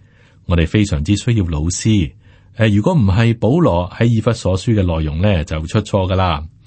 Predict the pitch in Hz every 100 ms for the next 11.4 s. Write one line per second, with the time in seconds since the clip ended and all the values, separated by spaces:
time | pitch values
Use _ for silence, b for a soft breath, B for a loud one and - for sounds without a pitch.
0 | B B B B B 143 196 90 78 151
1 | 123 113 147 - 87 - 117 92 73 -
2 | 76 104 127 b b b - 98 101 -
3 | 135 139 170 120 110 92 85 85 78 107
4 | 95 - 82 76 95 104 95 - 73 -
5 | b b b 92 90 104 117 117 - 170
6 | 165 - 87 98 - 73 - 113 117 104
7 | 82 104 67 b b b 107 143 143 120
8 | 101 113 139 - 95 87 85 - 87 87
9 | - 85 90 - 113 101 76 87 101 98
10 | - _ B B B B - 98 87 78
11 | 76 76 90 71